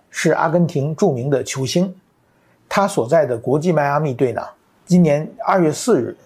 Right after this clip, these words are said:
到香港进行一场友谊赛。主办方呢，事先宣传说梅西很可能上场比赛，于是呢，门票被炒得很高，很多球迷呢，从中国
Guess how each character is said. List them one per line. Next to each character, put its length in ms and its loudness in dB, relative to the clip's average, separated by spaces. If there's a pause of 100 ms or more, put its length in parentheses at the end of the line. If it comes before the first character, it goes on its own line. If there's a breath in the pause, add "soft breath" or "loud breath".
到 140 -4
香 260 0
港 240 -4
进 160 -2
行 160 -4
一 60 -2
场 260 -8 (140)
友 180 -4
谊 140 -4
赛。 360 -4 (920)
主 120 0
办 220 2
方 180 0
呢， 160 0 (280)
事 180 0
先 160 2
宣 260 2
传 320 -4 (120)
说 200 0
梅 220 2
西 220 2
很 180 -2
可 140 0
能 120 -4
上 200 -2
场 180 -8
比 100 -10
赛， 280 -8 (580 soft breath)
于 140 2
是 180 0
呢， 100 0
门 240 -2
票 160 2
被 140 -2
炒 160 -4
得 80 -8
很 180 -6
高， 240 0 (280)
很 180 -2
多 140 4
球 180 0
迷 200 2
呢， 200 -2 (140)
从 200 2
中 240 2
国 240 -2